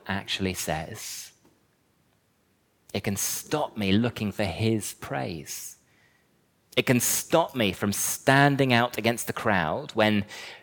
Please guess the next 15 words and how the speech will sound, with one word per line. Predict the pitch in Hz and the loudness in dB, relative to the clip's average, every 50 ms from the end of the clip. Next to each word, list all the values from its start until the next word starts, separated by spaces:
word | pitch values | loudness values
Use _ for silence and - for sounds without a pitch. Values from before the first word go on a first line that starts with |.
| _ | _
Jesus | - 135 143 147 131 131 120 | 10 12 12 12 12 10 4
says | - - - 156 151 143 | 4 6 6 8 8 6
something | - - 139 139 147 - 120 117 110 | 6 2 0 0 2 2 4 4 4
that | 98 101 95 | 4 4 4
is | 98 - - | 2 2 -2
hard, | - - - - 131 131 135 135 143 165 185 - - - - - - - - _ _ _ _ _ _ _ _ _ _ _ _ - | -6 -6 0 2 4 4 4 4 2 0 -2 -4 -4 -4 -6 -8 -12 -20 -20 _ _ _ _ _ _ _ _ _ _ _ _ 0
and | 113 113 | 2 6
I | 120 120 120 | 6 6 6
know | 123 131 147 165 165 151 131 | 8 8 8 8 8 8 6
that | 123 135 - 120 | 4 2 4 4
embracing | 120 123 113 - 120 131 160 180 165 - - 135 117 104 | 4 4 4 4 6 8 8 8 8 6 4 2 4 4
it | 104 98 - - | 2 2 0 2
all | - 135 143 151 160 160 | 4 6 6 8 8 6
the | 139 143 | 6 6
way | 139 131 139 127 107 85 78 82 85 117 131 - - | 6 6 6 6 6 4 4 0 -2 -2 -4 -6 -8